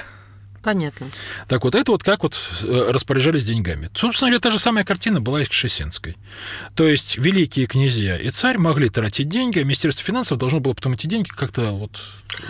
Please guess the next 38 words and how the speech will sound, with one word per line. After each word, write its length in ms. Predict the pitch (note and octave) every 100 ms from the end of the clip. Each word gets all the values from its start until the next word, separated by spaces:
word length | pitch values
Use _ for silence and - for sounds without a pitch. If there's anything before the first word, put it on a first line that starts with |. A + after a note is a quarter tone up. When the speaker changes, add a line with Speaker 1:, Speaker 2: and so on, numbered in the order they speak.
| G#2+ C3+
Speaker 2:
дыры 140 | E3+
латать 340 | B2+ - F#2
в 20 | E2+
бюджете. 240 | G2+ -
Speaker 1:
Вот, 120 | C#4
кстати, 220 | - D#4
любопытно, 380 | D4+ E4 F4 D#4+
как 160 | B3+ -
это 140 | C4+
выглядело. 640 | A3+ D#3+ D#3+ D#3+ D#3 C#3+ -
А, 380 | E3+ D#3+ D#3+ -
у 80 | A#3
них 140 | C4
была 120 | C#4
какая-то 380 | C4 C4 B3 B3+
сберкасса 640 | F#3 F3+ C4 B3 F4 -
на 80 | A#3
территории 380 | - F3+ E3+ D#3+
дворца? 500 | D3+ F3+ - D3+ C#3
Ш-, 220 | - -
что 160 | - B3
это 120 | G3
было? 260 | F#3 D#3 C3
Speaker 2:
А, 200 | A2+ G#2
было 240 | F#2 F3+ G3
так 140 | -
называемое 480 | E3 D#3+ E3 D3+ C3+
Министерство 580 | C#3 D#3 - A2 - G2+
двора, 380 | A#2 D#3 G3+ - - -
Speaker 1:
Так. 300 | - D3 - - - - - -
Speaker 2:
ну, 140 | F3 -
к 40 |
которому, 300 | - D3+ A#2+
кстати, 160 | - G#2
принадлежал 480 | A#2 G#2+ A2 A2
Исаакиевский 500 | G2+ A#2 G2+ F#2 -
собор, 280 | - A#2+ D#3
например. 440 | A#2+ A#2+ A2+ G#2+